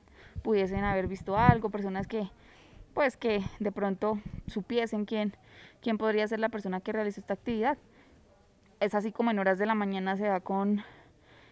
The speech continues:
eh, logramos recuperar, eh, una, una bicicleta y en horas de la tarde una prenda deportiva, eh, pues, que hicimos, eh, la posterior, el, entrega al propietario del negocio.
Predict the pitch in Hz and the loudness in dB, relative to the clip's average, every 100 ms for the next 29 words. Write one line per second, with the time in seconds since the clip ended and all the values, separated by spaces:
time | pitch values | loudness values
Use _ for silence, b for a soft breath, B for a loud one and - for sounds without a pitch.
0 | B - 214 214 208 196 196 185 175 214 | B -6 -2 0 0 0 0 -2 2 4
1 | 240 226 196 202 180 202 185 190 - B | 4 2 2 -2 -2 0 2 0 -2 B
2 | B B B - 208 196 208 214 220 - | B B B -2 -2 0 0 0 -2 -2
3 | 214 214 220 196 226 277 330 339 b - | -2 -2 -4 -4 -2 0 -2 -4 b -20
4 | - 247 226 202 196 220 214 220 247 226 | -4 2 2 4 2 2 2 2 2 2
5 | 202 190 185 185 185 190 190 202 - 220 | 0 0 -2 -2 0 0 -2 -4 -4 -2
6 | 208 196 202 208 185 - 185 185 202 - | 0 0 0 0 -4 -6 -6 -6 -6 -14
7 | b b b b b - 202 196 190 190 | b b b b b -2 0 2 2 0
8 | 185 - - - 247 233 - 196 190 190 | -2 -10 -20 -4 -2 -2 0 -2 0 0
9 | 190 196 - - 151 208 202 196 196 190 | 0 -2 -8 -8 -4 0 0 0 0 -2
10 | 202 196 185 180 180 - 208 202 202 202 | -6 -4 -2 -2 -2 -4 -4 -4 -2 -2
11 | 220 214 202 196 190 190 190 190 180 180 | 0 0 0 0 -2 -2 -6 -4 -4 -2
12 | 185 185 180 175 - | -2 -2 -4 -8 -16